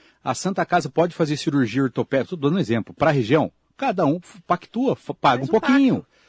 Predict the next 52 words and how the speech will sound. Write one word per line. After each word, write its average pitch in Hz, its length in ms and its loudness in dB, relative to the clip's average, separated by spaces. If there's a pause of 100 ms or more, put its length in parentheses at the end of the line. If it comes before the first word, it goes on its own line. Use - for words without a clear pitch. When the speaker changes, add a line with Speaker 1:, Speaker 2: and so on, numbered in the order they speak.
(140)
Speaker 2:
É - 40 -18
isso - 80 -6
Speaker 1:
né? 180 100 0
Speaker 2:
aí. 180 80 2
Speaker 1:
Então, 185 220 -2
então 196 240 -4
isso 196 300 -2
precisa, 196 480 -2
precisa 170 360 -8
fazer. 185 440 0
Ou 165 200 4
o, 131 640 -2
o 107 60 -14
Suzano 151 360 -2
vai 151 100 2
abrir 139 140 -4
um 170 120 -2
lindo 135 380 -2
hospital 151 400 -4 (480)
federal. 139 480 -2 (500)
O 110 80 -10
custeio - 340 -6
é - 20 -6
altíssimo 185 680 -6
que - 60 -8
o, 117 40 -4
Speaker 2:
Eu - 20 -6
Speaker 1:
que 107 60 -10
o - 20 -8
Speaker 2:
sei. 120 80 -2
Speaker 1:
Rodrigo, 113 320 -4
o 95 40 -14
prefeito - 380 -10
Rodrigo 104 240 -8
vai 110 100 -2
ter 110 140 -8
que - 60 -20
ter. 95 180 -6 (520)
Pode, 190 280 2 (280)
será 180 280 0
que 175 220 0
é, 139 200 -2 (180)
é 131 160 -6
mais 170 340 2
do 160 80 -2
que - 100 -10
Suzano 127 280 -4
precisa? 110 400 -4
Vamos 170 140 -2
dizer 180 100 -4
que 165 120 -14
seja. 101 480 -2